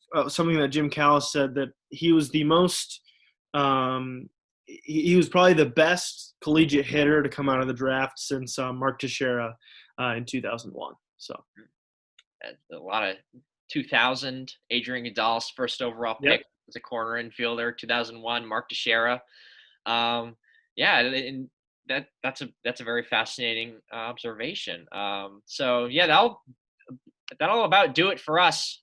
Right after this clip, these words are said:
Speaker 2: uh, here at the State Press Sports Podcast. Um, I believe this is the first ever, we believe at least, this is the first ever edition.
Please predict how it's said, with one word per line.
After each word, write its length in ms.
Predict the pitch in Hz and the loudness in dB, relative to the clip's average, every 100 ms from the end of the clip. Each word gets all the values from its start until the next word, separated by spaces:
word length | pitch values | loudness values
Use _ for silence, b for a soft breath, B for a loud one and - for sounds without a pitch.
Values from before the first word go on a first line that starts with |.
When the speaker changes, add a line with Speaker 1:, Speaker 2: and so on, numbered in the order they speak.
| _ | _
Speaker 2:
uh, 400 | 104 107 107 104 101 _ _ _ _ | -2 2 2 2 -2 _ _ _ _
here 200 | - 127 | -2 0
at 80 | 123 | 0
the 60 | 117 | -4
State 360 | - 135 135 - | -4 -2 -4 -4
Press 400 | 139 117 - - | -2 -2 -4 -10
Sports 400 | - - 127 123 - | -18 -6 -4 -4 0
Podcast. 640 | 110 107 107 98 - - - - | 0 2 2 2 0 -10 -18 -18
Um, 120 | 98 90 | -16 -10
I 80 | |
believe 320 | 92 113 113 110 | -10 -6 -6 -6
this 240 | 113 - _ _ | -10 -12 _ _
is 120 | 104 | -20
the 80 | - - | -20 -8
first 260 | 139 - | -8 0
ever, 220 | 113 107 | 0 0
we 160 | 117 190 | -2 -2
believe 280 | 147 110 98 | 0 -2 -4
at 80 | 82 | -4
least, 220 | 90 90 | -6 -6
this 120 | 113 | -14
is 80 | - | -16
the 60 | 101 | -10
first 260 | 110 107 | -8 -6
ever 320 | 92 90 95 - b b b b | -4 -4 -4 -8 b b b b
edition. 420 | 92 95 - 98 | -4 -2 -2 -10